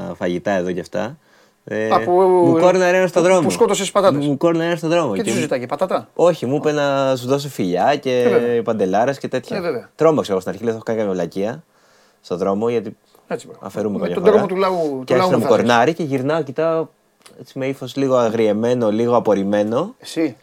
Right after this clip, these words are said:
Speaker 1: Ναι.
Speaker 2: αγριεμένο.
Speaker 1: Ε, απορριμμένο
Speaker 2: Κοίταξες
Speaker 1: πιο πολύ.
Speaker 2: εσύ αγριεμένος τηλεθεατή μου.
Speaker 1: Δεν
Speaker 2: Εσύ.
Speaker 1: ήξερα ότι είναι, περίμενε, δεν ήξερα ότι είναι τηλεθεατής. Και με το που μου κάνει παντελάρας και τέτοια, χαμογελάω.
Speaker 2: Α.
Speaker 1: Χαμογελάω.
Speaker 2: Σ,
Speaker 1: Ολυμπιακός,
Speaker 2: έφυγε.
Speaker 1: με ρώτησε τι θα κάνουμε με την αεκ.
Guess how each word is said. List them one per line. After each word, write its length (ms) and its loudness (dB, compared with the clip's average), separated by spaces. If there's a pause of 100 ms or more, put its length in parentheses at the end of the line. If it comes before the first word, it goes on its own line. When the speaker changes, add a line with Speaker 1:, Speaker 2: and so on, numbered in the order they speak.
(100)
Speaker 1:
Ναι. 180 -2
Speaker 2:
αγριεμένο. 600 -2 (200)
Speaker 1:
Ε, 100 0
απορριμμένο 360 2
Speaker 2:
Κοίταξες 260 2
Speaker 1:
πιο 80 0
πολύ. 120 0
Speaker 2:
εσύ 140 0
αγριεμένος 460 0
τηλεθεατή 540 -4
μου. 420 -2
Speaker 1:
Δεν 220 2
Speaker 2:
Εσύ. 100 4
Speaker 1:
ήξερα 340 6
ότι 120 2
είναι, 120 2
περίμενε, 440 2
δεν 140 0
ήξερα 300 -2
ότι 100 -6
είναι 80 -6
τηλεθεατής. 520 -6
Και 120 -6
με 100 0
το 120 0
που 100 -4
μου 140 -4
κάνει 520 0
παντελάρας 720 2
και 140 -4
τέτοια, 640 0
χαμογελάω. 680 2
Speaker 2:
Α. 260 -6 (720)
Speaker 1:
Χαμογελάω. 440 0 (120)
Speaker 2:
Σ, 340 -2
Speaker 1:
Ολυμπιακός, 680 2
Speaker 2:
έφυγε. 180 2
Speaker 1:
με 80 6
ρώτησε 220 2
τι 80 -4
θα 60 2
κάνουμε 320 2
με 120 0
την 220 -2
αεκ. 240 0